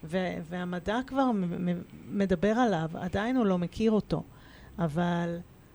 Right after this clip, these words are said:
אבל הוא נמצא בכל תא ותא בגוף שלנו.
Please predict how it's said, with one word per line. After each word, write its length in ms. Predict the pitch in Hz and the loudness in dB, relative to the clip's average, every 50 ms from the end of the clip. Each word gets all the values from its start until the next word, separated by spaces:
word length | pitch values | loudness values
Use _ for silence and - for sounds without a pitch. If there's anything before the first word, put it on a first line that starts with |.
| - - - - - - - - - | -20 -20 -20 -20 -20 -20 -20 -6 -2
אבל 220 | 208 190 185 208 220 | 0 4 6 8 8
הוא 100 | 220 220 | 8 6
נמצא 400 | 208 202 196 185 - - 254 277 294 208 170 | 6 2 0 0 2 2 2 4 4 2 0
בכל 300 | 175 175 - 208 226 226 | -2 0 4 4 4 4
תא 160 | - 247 240 226 | 4 2 2 2
ותא 200 | 220 226 - 240 | 0 0 0 0
בגוף 360 | 233 220 214 196 233 262 - | 0 0 0 0 -2 -2 -2
שלנו. 480 | - - 285 254 214 175 165 151 151 | -2 -2 -2 -2 -2 -2 -2 -4 -4